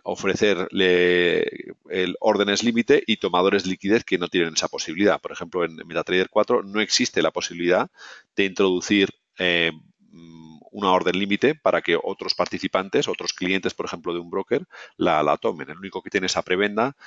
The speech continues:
es el, el, el proveedor.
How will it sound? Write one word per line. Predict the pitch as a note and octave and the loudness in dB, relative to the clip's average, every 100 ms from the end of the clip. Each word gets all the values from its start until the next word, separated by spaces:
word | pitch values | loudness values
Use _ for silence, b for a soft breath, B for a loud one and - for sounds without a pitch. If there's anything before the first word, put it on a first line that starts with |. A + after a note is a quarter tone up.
| B | B
es | - F#2 F#2+ | -4 -2 2
el, | E2+ D#2+ D#2 D2 C#2 A#1 | 2 2 0 -4 -6 -8
el, | C2+ - - C#2 D2 C2 C2+ _ _ - | -8 -8 -8 -8 -6 -6 -10 _ _ -16
el | F2 D2+ B1+ - | -10 -8 -8 -10
proveedor. | E2+ D#2 F2 D2 | -8 -2 -2 -2